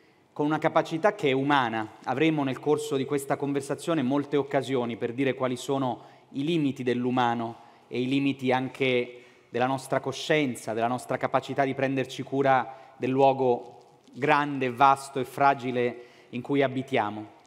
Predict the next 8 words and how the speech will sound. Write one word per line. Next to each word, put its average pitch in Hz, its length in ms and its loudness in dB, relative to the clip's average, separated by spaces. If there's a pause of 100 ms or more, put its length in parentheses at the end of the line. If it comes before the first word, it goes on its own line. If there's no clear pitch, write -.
(120)
Però 208 200 4
c'è 202 160 0
un 151 160 0
tratto 127 560 0
che 131 140 -4
è 127 40 2
un 127 140 -4
tratto 131 760 -2